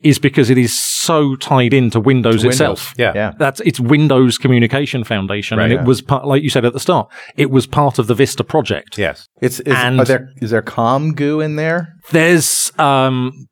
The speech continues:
Speaker 1: there are comm, uh, interop with the distributed transaction coordinator.
Speaker 2: Oh, God.
Speaker 3: Yeah.
Speaker 1: Um,
Speaker 2: Getting
Speaker 1: and
Speaker 2: agita.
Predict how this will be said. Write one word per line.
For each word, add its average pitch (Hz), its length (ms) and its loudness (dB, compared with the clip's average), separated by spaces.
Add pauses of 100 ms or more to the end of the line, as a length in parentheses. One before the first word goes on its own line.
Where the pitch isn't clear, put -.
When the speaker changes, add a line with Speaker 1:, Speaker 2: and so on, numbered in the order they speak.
(100)
Speaker 1:
there 135 240 4
are 131 260 2 (120)
comm, 160 640 4 (260)
uh, 123 380 0
interop 139 600 2 (120)
with 120 480 2 (260)
the 117 160 2
distributed 135 580 0
transaction 131 640 -2
coordinator. 147 640 0 (100)
Speaker 2:
Oh, 107 200 -6
God. 85 420 -10
Speaker 3:
Yeah. 80 320 -6
Speaker 1:
Um, 113 760 0
Speaker 2:
Getting 113 100 -6
Speaker 1:
and 123 400 0
Speaker 2:
agita. 104 380 -4